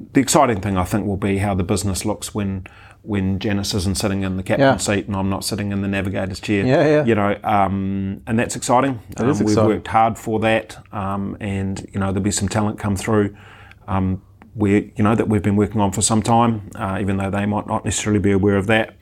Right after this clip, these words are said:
Speaker 1: Um, and yeah, I mean, I think the next chapter is then, um, we'll probably, Janice and I will probably, you know, form some kind of board and, and be at arm's length. Um,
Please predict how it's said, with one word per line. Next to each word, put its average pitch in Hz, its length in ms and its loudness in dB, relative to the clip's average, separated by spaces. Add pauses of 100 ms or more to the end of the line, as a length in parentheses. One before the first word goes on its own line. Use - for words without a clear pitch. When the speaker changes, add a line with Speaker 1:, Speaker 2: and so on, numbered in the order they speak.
(500)
Speaker 1:
Um, 98 460 2 (400)
and 120 120 4
yeah, 117 120 4
I 90 40 2
mean, 101 160 0
I 98 60 0
think 104 220 -4
the 98 60 -2
next 104 240 0
chapter 110 360 2
is 98 140 0
then, 120 340 4 (260)
um, 98 400 -2 (280)
we'll 104 460 0
probably, 101 480 0
Janice 104 340 2
and 107 100 0
I 107 40 2
will 104 160 0
probably, 104 680 0
you 101 80 -2
know, 101 120 0
form 104 240 -2
some 104 180 -2
kind 101 240 -2
of 98 100 2
board 110 300 4
and, 101 280 -2 (320)
and 101 180 -2
be 107 80 4
at 107 80 2
arm's 104 280 2
length. 127 360 0 (480)
Um, 104 440 -2